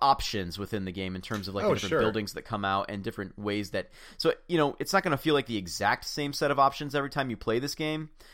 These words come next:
Speaker 1: um, compared to something like Agricola, where it's the same number, same type, the same exact options come out in terms of the, uh, you know, the actions on the spaces. Uh, it's just, like, in there, there in Agricola, the order that they are,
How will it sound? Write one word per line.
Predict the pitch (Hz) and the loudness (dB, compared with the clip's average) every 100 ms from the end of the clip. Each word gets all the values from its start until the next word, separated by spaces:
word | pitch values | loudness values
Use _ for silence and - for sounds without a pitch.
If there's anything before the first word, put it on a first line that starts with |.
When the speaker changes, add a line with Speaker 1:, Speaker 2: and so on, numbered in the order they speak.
| - 131 | -20 -2
Speaker 1:
um, | 107 107 101 98 98 - - | 0 2 0 -6 -10 -18 -16
compared | - 135 156 | -6 2 2
to | 131 | 2
something | 151 143 | 0 0
like | 120 | -2
Agricola, | 113 107 160 131 113 | -2 -2 0 4 4
where | 104 110 | 4 2
it's | 107 | 0
the | 107 | -6
same | - 131 127 | -2 -2 0
number, | 117 113 110 | 0 0 -2
same | 90 151 135 | 0 -2 -2
type, | - 143 127 | 0 0 0
the | 113 | -4
same | - 160 | -4 -4
exact | 135 107 120 - | -2 -2 -2 0
options | 117 - 117 107 | -2 0 -2 -6
come | - 107 | -4 0
out | 107 110 | 2 0
in | 101 | -2
terms | 110 101 98 | -8 -8 -8
of | 90 | -8
the, | 98 90 | -6 -4
uh, | 85 - - - - | -4 -8 -20 -20 -14
you | 110 | -6
know, | 104 | -4
the | 95 | -2
actions | 120 143 - 107 95 - - | 0 0 0 -4 -4 -4 -4
on | 101 95 | -4 -4
the | 92 | -6
spaces. | - 151 156 - 90 87 - _ _ - - | 0 0 2 -2 -4 -6 -8 _ _ -12 -4
Uh, | 98 92 90 87 78 90 | 0 2 0 -2 -4 -6
it's | 110 143 | -4 -2
just, | 107 | -2
like, | 113 98 | -2 -2
in | - 113 | -4 -2
there, | 110 107 104 | 0 0 0
there | 104 110 101 98 | 0 2 2 0
in | - 101 | -4 -6
Agricola, | 101 113 104 98 92 | -4 -4 -2 0 0
the | 90 98 | -2 -4
order | 107 104 98 | -2 0 -2
that | 92 90 - | -2 -6 -2
they | 92 | -2
are, | 87 | -2